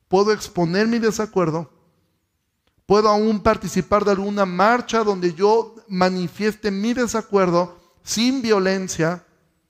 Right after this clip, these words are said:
Lo puedo manifestar. Pero después yo deberé llegar y orar por las autoridades. Y quizá en esa oración la respuesta del, del, del Señor sea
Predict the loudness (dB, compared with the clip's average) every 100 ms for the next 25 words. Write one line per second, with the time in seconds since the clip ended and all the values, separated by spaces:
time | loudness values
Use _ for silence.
0 | _ _ _ _ _ _ -4 -2 2 2
1 | 2 0 -2 -4 -4 -2 -4 -4 -10 _
2 | _ _ _ _ _ _ _ _ _ _
3 | -12 -6 -4 -4 0 0 2 2 2 2
4 | 2 0 -2 -12 _ _ _ _ -6 -2
5 | 0 0 -4 -8 -18 _ _ _ _ _
6 | _ _ _ -6 -4 -4 -6 -6 -4 -2
7 | -4 -6 -14 -20 _ _ _ _ _ _
8 | _ _ _ _ _ _ _ _ _ _
9 | _ _ _ _ -18 -8 -6 -4 -6 -4
10 | -4 -4 -2 -4 -4 -8 _ -6 -4 -6
11 | -8 -8 -8 -10 -12 -16 -16 -14 -14 -14
12 | -18 -16 -12 -12 -8 -8 -8